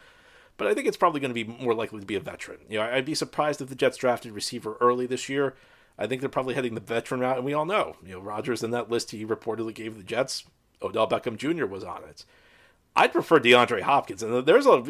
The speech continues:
the buzz is increasing more and more that DeAndre Hopkins is leaving Arizona.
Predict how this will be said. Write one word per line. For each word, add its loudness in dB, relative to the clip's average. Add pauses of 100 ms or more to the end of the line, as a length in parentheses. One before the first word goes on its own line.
(440)
the -2
buzz 6
is 2
increasing 2
more 6
and 4
more 4
that -8
DeAndre 2
Hopkins -4
is -10
leaving -2
Arizona. -4